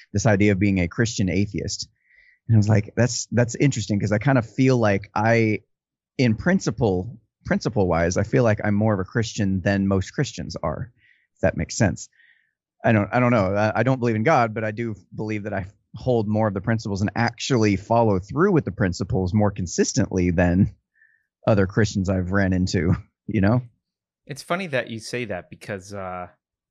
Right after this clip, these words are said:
Speaker 2: I mean, I've talked about this before. One of the things that bothers me is Christians who claim to be Christian but then don't follow Christianity at all. But I spent a while as, like, an,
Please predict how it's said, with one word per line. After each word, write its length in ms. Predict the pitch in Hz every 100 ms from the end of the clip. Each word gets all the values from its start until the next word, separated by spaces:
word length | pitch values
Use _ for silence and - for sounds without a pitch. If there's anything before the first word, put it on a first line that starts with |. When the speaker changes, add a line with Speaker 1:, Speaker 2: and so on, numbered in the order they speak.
| _ _ _ _ _ _ _ _ _ - -
Speaker 2:
I 60 |
mean, 120 | 143
I've 160 | 143 139
talked 180 | 190 151
about 120 | 135
this 100 | 113
before. 260 | 104 - 113
One 120 | 113
of 60 |
the 20 | 117
things 100 | 104
that 140 | 98
bothers 300 | 98 98 95
me 100 | 98
is 120 | 90
Christians 340 | - 104 98 -
who 120 | 98
claim 300 | - 110 104
to 60 |
be 100 | 95
Christian 320 | - 98 - 101
but 120 | 85
then 160 | 92
don't 220 | 85 90 - _ _ _
follow 520 | _ - 92 90 92
Christianity 540 | - 107 - 95 95 123
at 60 |
all. 140 | 139 143
But 200 | 117 - - - _
I 100 | -
spent 260 | 214 - 226
a 40 |
while 320 | 131 120 131 120
as, 140 | 107
like, 160 | 107
an, 140 | 104